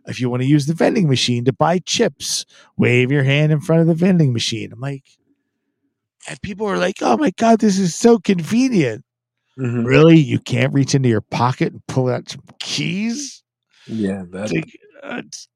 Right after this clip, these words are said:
Speaker 1: nonsense, dude.
Speaker 2: They're making us wanna be, you know what it is, dude? They're making us wanna be lazy.
Speaker 1: Yeah.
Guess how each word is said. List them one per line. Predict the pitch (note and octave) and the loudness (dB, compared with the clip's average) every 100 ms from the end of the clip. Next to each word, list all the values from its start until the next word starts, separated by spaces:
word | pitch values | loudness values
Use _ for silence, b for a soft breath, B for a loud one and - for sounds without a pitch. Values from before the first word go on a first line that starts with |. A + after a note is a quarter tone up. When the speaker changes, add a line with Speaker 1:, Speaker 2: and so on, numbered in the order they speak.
| _ _ | _ _
Speaker 1:
nonsense, | F#3+ G3+ A3 C4+ - E3 C3+ A#2 - | -12 -10 -8 -10 -6 -2 -2 -4 -6
dude. | C#3+ E3 A#3 C4+ - _ _ - | 0 2 2 0 -6 _ _ 0
Speaker 2:
They're | E3 F3 | 0 2
making | F#3 A#3 G3+ F#3 D3 | 2 0 -4 -12 -10
us | C#3+ _ | -10 _
wanna | D3+ E3+ D#3 | -10 -10 -10
be, | E3 E3 | -12 -12
you | E3 | -8
know | G#3+ | -6
what | A3+ | -6
it | E3 | -8
is, | F#3 G3 | -10 -10
dude? | A3+ A#3 G#3+ _ _ _ _ _ _ _ | -18 -18 -20 _ _ _ _ _ _ _
They're | B2 B2+ | -16 -12
making | B2 C3+ F#3 F#3+ D#3+ A#2+ | -8 -4 -4 -6 -14 -12
us | G#2+ G2+ - - - _ _ _ _ _ _ _ G#2+ | -14 -16 -20 -20 -20 _ _ _ _ _ _ _ -20
wanna | G#2+ A#2 E3 F#3 | -12 -6 -6 -6
be | E3 | -8
lazy. | C#3 C3 D3 F#3 C3+ F#2+ F2+ _ _ _ _ _ _ _ | -6 -6 -6 -8 -14 -20 -20 _ _ _ _ _ _ _
Speaker 1:
Yeah. | A2 A2+ D3 | -10 -6 -4